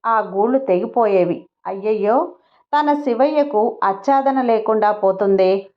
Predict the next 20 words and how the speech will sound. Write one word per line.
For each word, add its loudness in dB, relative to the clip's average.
అని -6
తెగిన -2
ప-, -4
దారాలను 0
మళ్ళీ 0
మళ్ళీ 0
అతికిస్తూ -6
ఉండేది. -2
ఊర్ణనాభుడి 2
భక్తికి -4
ఓపికకు 0
మెచ్చిన 0
శివుడు 0
ఒకనాడు 0
దానిని 0
పరీక్షించదలచాడు. -2
అనుకున్నదే 2
తడువుగా 2
ఆలయంలో 2
గల 2